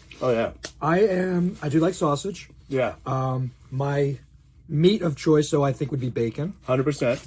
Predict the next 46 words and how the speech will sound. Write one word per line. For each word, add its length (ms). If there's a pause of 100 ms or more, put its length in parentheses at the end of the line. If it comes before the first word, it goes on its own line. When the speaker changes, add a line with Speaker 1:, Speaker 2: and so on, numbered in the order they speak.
Speaker 2:
But 320
you 120
can 160
always 260
switch 260
it 60
up. 180 (920)
The 140
way 440 (720)
some 260
of 140
these, 400
some 160
of 60
the 60
McGriddles, 580 (140)
Speaker 1:
Yeah. 200 (340)
Speaker 2:
uh, 200
depending 280
on 60
when 100
you 80
get 220
it, 240
Speaker 1:
Mm-hmm. 160 (120)
Speaker 2:
they 120
taste 640 (100)
a 100
little 240
bit 160
better 240
because 220
it 80
feels 280
like 140
there's 180
more 280
syrup 720 (220)
Speaker 1:
Yeah. 280 (120)
Speaker 2:
in 60
Speaker 1:
Syrup. 220
Speaker 2:
some 220
of 120
them. 180 (260)
Some 300
come 340